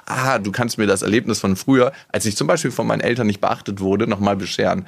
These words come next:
Vielen Dank dafür, sagt das System. Aber es ist sehr schwierig, das dann aufzulösen, diese Erfahrung, weil unsere Psyche ist so gepolt, dass wir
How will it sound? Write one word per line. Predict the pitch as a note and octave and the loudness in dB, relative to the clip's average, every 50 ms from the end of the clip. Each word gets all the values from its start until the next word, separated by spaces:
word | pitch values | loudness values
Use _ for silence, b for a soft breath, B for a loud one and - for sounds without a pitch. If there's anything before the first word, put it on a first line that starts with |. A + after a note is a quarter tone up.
| B B B B B | B B B B B
Vielen | - A2+ G2+ G2 | -2 0 0 2
Dank | G2+ F#2+ F#2+ - | 0 0 -2 -2
dafür, | F#2+ G2+ - A2 | -2 -2 -2 -2
sagt | F#2 - - - | -2 -2 -2 -2
das | - - - | -4 -4 -2
System. | F#2+ F2 - - A2+ B2 A#2+ - | -4 -4 -2 -2 -2 0 0 0
Aber | - A2 C3 D3+ B2 G2 G2 G#2+ - _ _ B B B B B B B B _ _ _ | 0 0 0 2 2 0 0 0 -2 _ _ B B B B B B B B _ _ _
es | - G#2 A2 | -8 -6 -4
ist | A2 G#2+ | -2 0
sehr | C3+ C3+ | 0 0
schwierig, | C#3 - - C3 C#3 C3+ B2 G#2 | 0 -2 -2 -2 -2 -2 -2 -2
das | - G#2+ G#2+ - | -2 -4 -4 -2
dann | - G#2+ F#2+ | -2 -4 -2
aufzulösen, | - G#2 A#2+ C3+ - - - - G#2+ F#2 F2+ F2 F2 D#2+ F2+ F#2 E2+ - _ _ - | 0 0 0 0 -2 -4 -4 -2 0 0 0 0 0 0 0 -2 -2 -4 _ _ -4
diese | G#2 F#2 F2+ - | -2 -2 -2 -2
Erfahrung, | - F#2 - - F#2 E2+ E2 E2+ E2+ D#2+ | -2 -4 -2 -2 -4 -2 -2 -4 -4 -2
weil | F2+ F2+ F2 F2 B B B B B B B B B B B | -2 -2 -2 -2 B B B B B B B B B B B
unsere | - B2 A#2 A#2+ B2 | -2 0 0 0 0
Psyche | A#2 - - G3 G3 G3+ | 0 0 0 2 2 2
ist | D3 B2+ | 2 2
so | - D3 D#3 | 2 2 2
gepolt, | C#3+ B2 - - - D#3 D#3 D3 C#3 B2+ - | 2 0 0 2 2 4 4 4 4 2 0
dass | A2+ - - | -2 -2 0
wir | A2+ A2 G#2+ G#2+ G#2+ - | 0 2 2 2 0 -2